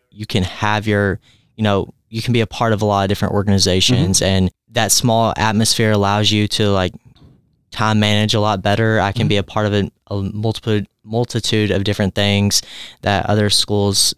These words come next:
Speaker 1: don't offer.
Speaker 2: Mm-hmm.
Speaker 1: Um, so, I mean, just staying open-minded, that's what I keep reminding the freshmen, just be open-minded, keep putting yourself out there.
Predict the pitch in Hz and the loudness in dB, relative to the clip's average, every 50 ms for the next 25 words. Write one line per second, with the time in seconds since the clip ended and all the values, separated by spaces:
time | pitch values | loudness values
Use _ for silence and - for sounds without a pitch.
0 | - 104 107 101 92 - 95 95 95 - - 120 117 117 117 - _ - - 131 | -4 -4 -2 -2 0 0 0 -2 -2 -2 0 0 0 0 0 -2 _ -4 -2 0
1 | 127 160 175 - - - 98 101 98 98 98 92 - - - - 110 110 107 104 | 0 0 0 -4 -4 -2 -2 0 2 2 0 0 0 0 0 0 2 2 2 0
2 | 98 92 - _ _ _ _ _ _ - 113 113 113 104 110 107 - - - 123 | 0 -2 -6 _ _ _ _ _ _ -4 0 0 2 2 2 2 2 2 2 2
3 | 127 131 120 - 104 107 - 110 104 104 104 104 104 104 107 104 101 101 104 107 | 2 2 2 2 2 2 2 2 2 4 2 2 2 2 2 2 2 2 2 0
4 | - 120 107 104 101 - 110 - 104 101 101 98 98 101 101 98 95 - 95 95 | 0 0 0 -2 -2 -4 -4 -2 0 0 2 2 2 2 2 0 0 0 -2 -2
5 | 95 - - 98 98 95 92 - - - 107 110 - 104 - 110 104 104 101 101 | -2 0 0 0 0 2 0 -2 -2 -2 -2 0 0 0 0 0 0 2 2 2
6 | 98 101 101 - - 110 95 - - 107 107 104 98 95 - 104 101 - - - | 2 0 0 0 -2 -6 -6 -2 -2 0 2 2 2 2 2 0 0 -2 0 0
7 | 95 98 95 - 104 101 101 101 101 98 | 0 0 -2 -2 -2 0 2 2 2 0